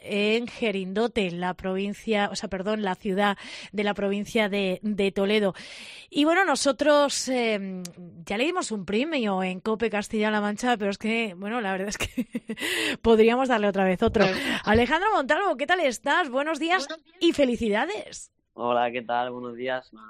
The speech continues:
Speaker 2: Muchas gracias, muchas gracias. Muy contento, ya en casa, asimilando un poquito todo lo que está pasando.
Speaker 1: Bueno, es, es tremendo porque, mm, la verdad es que ya son tres, tercer título mundial y además consecutivo,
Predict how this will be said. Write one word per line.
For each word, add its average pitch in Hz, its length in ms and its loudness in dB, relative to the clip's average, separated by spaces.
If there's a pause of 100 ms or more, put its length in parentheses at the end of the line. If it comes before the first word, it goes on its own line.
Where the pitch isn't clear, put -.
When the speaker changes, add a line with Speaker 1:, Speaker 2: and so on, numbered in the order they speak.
(100)
Speaker 2:
Muchas 117 280 -4
gracias, 117 200 -2
muchas 117 220 -4
gracias. 113 180 -4
Muy 123 120 -8
contento, 120 400 -4
ya 120 120 -2
en 127 60 -8
casa, 135 300 0
asimilando 127 480 -4
un 123 40 -10
poquito 123 560 -2 (440)
todo 120 220 0
lo 120 100 0
que 113 80 -6
está 120 160 -8
pasando. 110 440 -6 (500)
Speaker 1:
Bueno, 262 360 2
es, 320 320 2
es 311 200 0
tremendo 220 380 -4
porque, 202 440 -4
mm, 180 300 -8 (100)
la 214 160 0
verdad 208 220 0
es 208 120 -6
que 190 500 -4
ya 202 200 -4
son 208 520 -6
tres, 233 360 0
tercer 208 360 -2
título 220 360 0
mundial 220 520 2
y 220 100 -4
además 202 260 -2
consecutivo, 220 800 -2